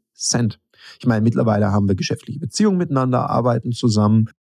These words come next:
und gleichzeitig fing das alles unentgeltlich ein.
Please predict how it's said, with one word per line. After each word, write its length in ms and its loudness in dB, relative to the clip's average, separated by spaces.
und 500 0
gleichzeitig 920 0
fing 340 2
das 300 -2
alles 360 -2
unentgeltlich 720 0
ein. 340 0